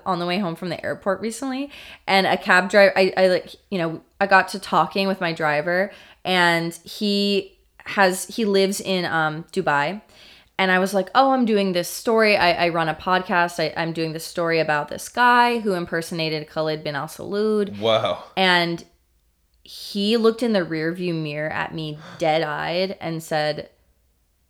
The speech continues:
Speaker 1: "Be very, very careful. Like, you have to be so careful." And I was like, "What?" And he's like, "These are very powerful people. If he committed a crime against them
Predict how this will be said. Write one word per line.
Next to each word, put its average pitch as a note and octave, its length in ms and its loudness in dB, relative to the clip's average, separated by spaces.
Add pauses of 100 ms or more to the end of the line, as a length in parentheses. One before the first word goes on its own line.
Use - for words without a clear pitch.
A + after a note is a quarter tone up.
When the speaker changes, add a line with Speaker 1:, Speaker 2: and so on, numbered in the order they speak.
(380)
Speaker 1:
"Be F3 160 -6
very, D#3 440 -2
very D3+ 380 -4
careful. - 680 -10 (180)
Like, E3+ 240 -10
you E3 100 -6
have E3 240 -8
to - 80 -16
be - 140 -12
so E3 260 -10
careful." - 580 -12
And F3+ 100 -8
I E3+ 40 -6
was E3 160 -10
like, - 220 -18
"What?" F3+ 200 -8 (280)
And F3+ 100 -6
he's E3+ 160 -4
like, D#3 300 0 (640)
"These F#3+ 320 -2
are G#3+ 120 2
very D#3+ 460 -2
powerful D#3+ 480 -2
people. F#3+ 800 0
If F#3+ 180 -4
he G3 160 -4
committed A3+ 380 -2
a G#3 60 2
crime D#3 340 -6
against F3 380 -4
them G3 300 -2